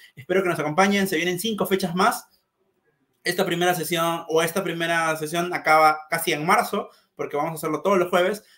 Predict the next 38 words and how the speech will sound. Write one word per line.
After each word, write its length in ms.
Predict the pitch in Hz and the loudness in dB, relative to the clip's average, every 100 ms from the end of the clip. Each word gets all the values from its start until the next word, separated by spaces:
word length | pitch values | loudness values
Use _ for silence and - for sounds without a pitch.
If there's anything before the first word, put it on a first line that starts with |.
| _ - | _ -14
Así 220 | 151 156 | -10 -4
que 180 | 156 139 | -6 -4
desde 260 | 143 - 147 | -8 -4 0
ya, 100 | 185 | 2
si 80 | 185 | 0
estás 220 | 170 180 | -4 -4
en 80 | 170 | -4
el 80 | |
grupo 200 | 165 180 | -4 0
de 60 | 165 | 0
WhatsApp, 480 | 165 165 202 208 185 | 0 0 0 0 -2
recuerda 400 | 156 160 165 160 | -6 -2 -4 -2
que 60 | |
vas 120 | 160 165 | -4 -4
a 80 | |
poder 200 | 160 156 | -2 -2
revivir 400 | 156 151 160 185 | 0 0 0 0
la, 400 | 170 156 147 151 _ _ - | 0 -2 -2 -8 _ _ -8
la 100 | 151 | -4
transmisión 720 | 151 147 151 190 202 294 - - | -4 -4 -4 0 0 0 -10 -10
en 120 | 143 | -6
el 80 | 139 | -4
momento 320 | 139 160 175 | -4 -4 -4
que 80 | 160 | -6
tú 120 | 160 | -6
quieras. 400 | 175 180 226 - _ - _ | -2 -2 -2 -6 _ -20 _
Y 160 | - 220 | -10 -4
poco 200 | 208 208 | 0 0
a 60 | 196 | 0
poco 200 | 190 185 | 2 2
iremos 380 | 175 175 170 - | 2 -2 -6 -10
innovando 520 | 160 156 156 151 160 | -6 -2 0 0 -2
para 120 | 143 | -2
hacer 180 | 139 143 | -2 -4
esto 320 | 143 147 147 | -4 -6 -8
mucho 260 | 147 143 139 | -8 -8 -8
más 140 | 135 | -6
divertido, 340 | 151 - - | -6 -8 -14